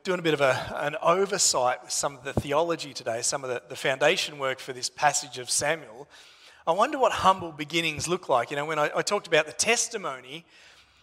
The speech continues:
I, I was upset because I'm thinking, "Oh man, I've just got humble beginnings in my story. I don't have a great story.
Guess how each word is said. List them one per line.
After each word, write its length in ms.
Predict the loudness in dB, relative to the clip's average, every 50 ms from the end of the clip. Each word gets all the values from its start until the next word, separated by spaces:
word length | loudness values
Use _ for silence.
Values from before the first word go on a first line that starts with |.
| _ _ _ _ _ 6
I, 80 | 6 8
I 200 | 10 10 10 10
was 600 | 10 8 2 4 4 2 2 2 0 -2 -4 -8 -14 -14 -14 -14 -14 -18 _ _ 4
upset 480 | 4 4 4 2 2 4 4 2 2
because 300 | 0 -4 0 0 0 0
I'm 100 | -2 -4
thinking, 240 | -2 -2 0 0 0
"Oh 200 | 0 0 0 -2
man, 220 | -2 -2 0 2 4
I've 140 | 4 4
just 160 | 2 2 0 0
got 120 | 0 0
humble 440 | 2 6 6 6 6 6 2 -6 -4
beginnings 580 | -4 -4 -2 0 0 -2 -2 -2 -4 -4 -4
in 120 | -4 -4 -6
my 100 | -6 -4
story. 420 | -4 -2 -2 -2 -4 -4 -2 0
I 80 | 2 4
don't 160 | 4 4 4
have 140 | 2 0 0
a 40 | -2
great 300 | -6 -4 -4 -4 -2 -2
story. 560 | -2 -2 -2 -6 -6 -4 -4 -4 -4 -6